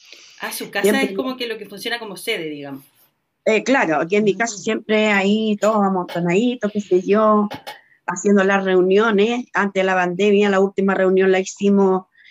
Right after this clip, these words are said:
Speaker 2: en una sede que nos facilitaron, eh, por un proyecto que, que tenemos en mente y que estamos luchando en el año dos mil diecisiete.
Speaker 1: Ya.
Speaker 2: Eh,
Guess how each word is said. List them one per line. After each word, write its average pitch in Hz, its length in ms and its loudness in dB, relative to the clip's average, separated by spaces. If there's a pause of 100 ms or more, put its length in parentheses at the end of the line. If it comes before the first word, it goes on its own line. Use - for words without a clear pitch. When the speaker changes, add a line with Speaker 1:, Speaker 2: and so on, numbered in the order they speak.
(160)
Speaker 2:
en 190 140 0
una 202 220 4
sede 208 260 0
que 196 100 0
nos 208 180 0
facilitaron, 175 840 0 (1700)
eh, 180 360 4
por 180 140 0
un 180 100 -2
proyecto 185 560 0
que, 185 480 2
que 185 120 -2
tenemos 180 420 4
en 180 160 2
mente 214 500 2
y 202 60 4
que 202 120 -2
estamos 190 340 0
luchando 180 440 0
en 180 40 2
el 175 60 2
año 180 180 2
dos 175 160 4
mil 180 140 2
diecisiete. 202 680 -2 (640)
Speaker 1:
Ya. - 200 -12 (640)
Speaker 2:
Eh, 170 800 2